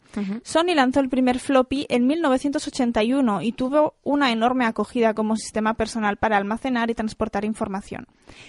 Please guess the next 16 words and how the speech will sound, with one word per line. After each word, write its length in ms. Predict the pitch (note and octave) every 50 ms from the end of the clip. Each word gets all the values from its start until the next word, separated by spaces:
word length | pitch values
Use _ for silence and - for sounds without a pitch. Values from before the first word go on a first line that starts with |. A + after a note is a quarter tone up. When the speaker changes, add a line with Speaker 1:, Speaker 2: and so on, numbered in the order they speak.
| - - -
Speaker 2:
En 160 | - B3+ B3+
el 100 | C4 B3+
dos 140 | B3 C4+ C4+
mil 180 | C4+ C4+ C4 C#4
dos 320 | D4 D4+ D4+ D#4 F4+ -
batió 340 | D4+ A#3+ B3 - C4 B3+ C4
récords 440 | B3+ C4 C#4 C#4 - - C4 C4 C4
de 80 | B3+
venta 320 | A3+ A3+ A3+ A#3 A#3+ C#4+ D4
con 160 | - B3 A#3
cuarenta 380 | A#3+ - A3 G#3 G#3 G#3 - F#3+
y 40 | A3
siete 280 | - - C4+ C4 -
millones 420 | B3+ A3 G#3 G3 F#3+ F3+ G3 A#3+ A3+
de 80 | A3+
unidades, 720 | G#3 F#3+ - - - C4 D#4 C#4 F#3+ - - - - -